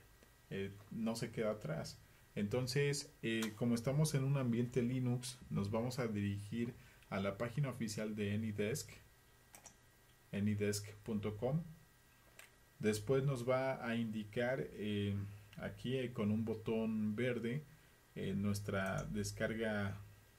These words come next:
digamos, adecuada para el sistema operativo.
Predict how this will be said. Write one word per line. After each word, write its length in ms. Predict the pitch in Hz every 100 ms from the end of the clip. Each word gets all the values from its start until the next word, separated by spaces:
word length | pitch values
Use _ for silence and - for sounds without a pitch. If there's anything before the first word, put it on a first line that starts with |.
| - - - - 110
digamos, 540 | 107 104 107 120 -
adecuada 580 | 98 98 104 117 131 104
para 160 | 101
el 60 | 95
sistema 320 | 98 101 110
operativo. 720 | 107 110 98 98 113 117 156